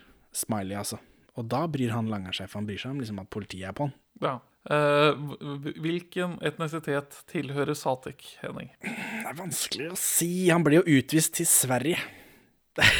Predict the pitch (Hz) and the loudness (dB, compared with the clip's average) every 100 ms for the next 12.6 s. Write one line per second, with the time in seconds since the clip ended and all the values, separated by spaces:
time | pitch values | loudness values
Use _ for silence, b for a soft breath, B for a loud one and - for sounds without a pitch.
0 | - 180 180 196 233 247 - 202 208 180 | 6 6 6 4 2 0 6 8 8 6
1 | 160 131 - 147 - 156 170 170 B B | 6 6 4 -2 4 6 6 4 B B
2 | - 147 - 135 127 131 139 139 151 170 | 6 6 6 0 0 2 4 4 2 0
3 | 147 131 131 135 113 101 160 165 - 127 | 0 0 0 0 -2 -2 0 0 0 0
4 | 123 123 - - 131 135 - 139 123 113 | 0 0 -4 -2 2 4 4 6 4 4
5 | 120 120 104 110 110 101 104 104 107 101 | 2 0 0 -2 -4 -6 -4 -4 -4 -6
6 | 98 104 104 101 107 107 110 110 107 104 | -8 -6 -6 -6 -6 -4 -4 -2 -4 -4
7 | 101 104 98 110 110 107 107 101 98 107 | -6 -8 -6 -4 -2 -2 -4 -6 -6 -4
8 | 107 107 101 95 92 107 - 110 156 - | -2 -2 -4 -6 -8 -6 -4 -2 -4 -6
9 | _ _ 120 - 143 - 190 208 _ - | _ _ -8 -2 -2 -2 -6 -6 _ -8
10 | - 139 123 120 131 135 147 117 127 107 | 0 2 2 0 4 6 6 4 0 -4
11 | 113 113 123 - 120 120 113 - 104 101 | -2 0 0 -2 0 0 -2 -4 -4 -6
12 | 107 113 110 104 - | -6 -6 -6 -6 -8